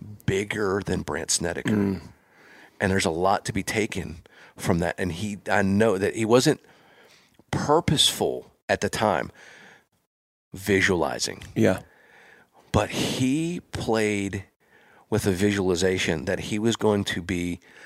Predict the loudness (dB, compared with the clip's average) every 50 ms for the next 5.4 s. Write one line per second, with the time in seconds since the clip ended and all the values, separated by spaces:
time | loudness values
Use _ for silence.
0 | -20 -16 _ -2 -2 -2 0 2 2 4 4 4 4 2 0 0 2 2 2 2
1 | 2 2 2 2 0 -2 0 0 0 0 0 0 -2 -2 -4 -4 -2 0 0 2
2 | 2 0 -2 -2 -4 -6 -6 -6 -4 -4 -4 -4 -6 -8 -10 -16 -20 -20 -20 -20
3 | -12 _ -2 -2 -2 -2 0 -2 -2 -2 -4 -4 -2 0 2 2 2 2 -2 -4
4 | -4 -4 -4 -2 0 0 0 0 -2 _ -2 2 2 4 4 2 2 0 0 -2
5 | 0 0 2 2 0 0 -2 -6